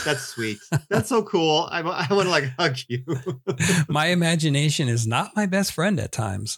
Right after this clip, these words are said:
Speaker 1: Oh, no, I'm right there with you. I just, I think I would have been okay with that. For some reason, when it was stop motion,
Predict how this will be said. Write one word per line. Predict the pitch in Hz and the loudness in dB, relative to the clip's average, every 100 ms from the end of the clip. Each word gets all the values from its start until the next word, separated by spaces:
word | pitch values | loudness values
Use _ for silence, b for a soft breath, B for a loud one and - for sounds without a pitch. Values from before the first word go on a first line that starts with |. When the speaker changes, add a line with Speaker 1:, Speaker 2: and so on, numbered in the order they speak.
| - | -2
Speaker 1:
Oh, | 165 190 | 2 2
no, | 196 190 151 | 2 2 2
I'm | 165 165 | 2 2
right | 160 - | 0 0
there | 147 | 0
with | 139 135 127 | 0 -2 -4
you. | 113 - | -8 -4
I | 151 | -4
just, | 139 185 - - | -2 -6 -6 -2
I | 151 | -2
think | 127 208 208 | 0 -2 0
I | |
would | 202 175 | 0 0
have | 147 | -2
been | 147 | -4
okay | 139 147 135 | -4 2 2
with | 131 127 _ _ _ | 2 -2 _ _ _
that. | 120 107 90 - _ B B - | -4 -4 -4 -8 _ B B -2
For | 202 | 0
some | - 220 262 | 2 0 0
reason, | 220 220 240 | 0 0 0
when | 220 185 | 0 0
it | |
was | 147 127 | -2 -6
stop | - 156 170 - | -2 0 0 -2
motion, | 143 143 135 - 208 208 202 | -4 -2 -4 -4 -4 -4 -8